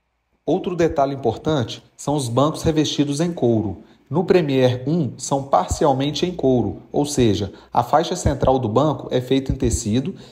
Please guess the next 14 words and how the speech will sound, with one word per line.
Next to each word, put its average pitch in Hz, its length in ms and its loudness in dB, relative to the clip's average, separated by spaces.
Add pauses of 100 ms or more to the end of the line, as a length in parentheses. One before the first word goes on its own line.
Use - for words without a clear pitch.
(100)
e 147 80 2
as 147 80 2
extremidades 139 800 0
em 170 120 -2
couro. 117 460 2 (300)
Já 143 200 4
no 180 100 -4
Premier 147 420 2
dois, 131 600 0
são 131 200 -4
totalmente 165 720 0
revestidos 165 560 0
em 175 100 -2
couro. 107 500 -2